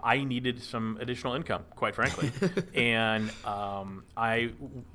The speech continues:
Speaker 1: I had, I think it was my initial idea, and I said, "Hey, you know, you and I have very interesting conversations about the industry. What if we
Speaker 2: Yep.
Speaker 1: recorded that?" And I think my additional, my initial idea was kind of a radio show.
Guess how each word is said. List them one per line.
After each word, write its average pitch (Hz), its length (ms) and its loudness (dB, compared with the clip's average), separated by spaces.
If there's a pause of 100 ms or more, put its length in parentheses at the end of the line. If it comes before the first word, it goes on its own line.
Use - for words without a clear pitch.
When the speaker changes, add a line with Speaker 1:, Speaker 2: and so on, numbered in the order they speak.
(140)
Speaker 1:
I 113 120 2
had, 120 260 -2
I 104 60 -2
think 156 200 0
it 170 40 4
was 120 180 0
my 120 220 8
initial 127 360 2
idea, 120 480 4
and 110 80 -2
I 107 80 -2
said, 107 180 -10
"Hey, 123 200 2
you 110 180 -4
know, 110 80 -2
you 123 240 -4
and 175 80 0
I 139 120 4
have 113 120 2
very 127 260 2
interesting 127 300 -6
conversations 110 960 -4
about 107 580 0 (1300)
the 131 120 6
industry. 147 320 0
What 107 260 2
if 170 120 -4
we 160 60 6
Speaker 2:
Yep. 147 80 4
Speaker 1:
recorded 135 480 2
that?" 101 180 4
And 113 80 -2
I 113 60 2
think 220 180 6
my 139 80 8
additional, 113 600 6
my 113 100 2
initial 120 420 4
idea 107 260 2
was 98 200 -4
kind 110 160 0
of - 20 -6
a 95 60 -6
radio 95 480 2
show. - 440 -10